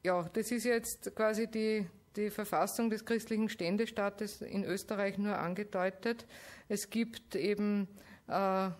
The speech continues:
vorbereitende Organe der Gesetzgebung, den Staatsrat, Bundeskulturrat, Bundeswirtschaftsrat, Länderrat. Also,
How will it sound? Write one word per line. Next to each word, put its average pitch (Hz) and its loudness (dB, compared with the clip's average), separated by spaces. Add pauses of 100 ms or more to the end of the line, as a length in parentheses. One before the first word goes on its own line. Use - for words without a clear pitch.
(160)
vorbereitende 196 0
Organe 175 2
der 220 -2
Gesetzgebung, 208 -2
den 180 -4
Staatsrat, 190 -2
Bundeskulturrat, 196 -4
Bundeswirtschaftsrat, 185 -4
Länderrat. 196 0
Also, 180 0